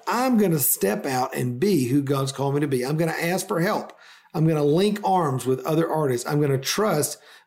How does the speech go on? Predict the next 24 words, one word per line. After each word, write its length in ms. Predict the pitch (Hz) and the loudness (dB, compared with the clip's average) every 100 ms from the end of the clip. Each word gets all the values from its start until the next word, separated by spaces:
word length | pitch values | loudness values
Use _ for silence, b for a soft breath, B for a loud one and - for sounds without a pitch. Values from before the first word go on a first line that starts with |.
| - | -4
that 120 | 143 | 0
Matt 400 | 139 156 180 - | 2 2 0 2
is 240 | 165 175 | 2 4
who 120 | 170 | 4
he 100 | 185 | 4
says 300 | 185 175 165 | 4 4 4
he 180 | 139 131 | 4 2
is, 120 | 147 | 2
that 160 | 147 143 | 2 2
he 140 | 208 | 2
can 140 | 208 139 | 2 2
help 320 | 135 185 180 | 0 0 2
me 240 | 170 180 - B B | 2 2 -2 B B
do 180 | 160 202 | 2 4
this 220 | 147 156 | 4 2
just 220 | 175 170 | 2 2
like 200 | 170 160 | 2 2
he's 140 | 160 151 | 2 2
done 260 | 170 175 | 2 2
for 120 | 147 | 2
all 260 | 143 175 190 | 2 2 4
these 220 | 196 190 | 4 4
other 260 | 175 190 147 | 2 2 2
artists, 420 | 131 131 151 - | 2 2 0 -2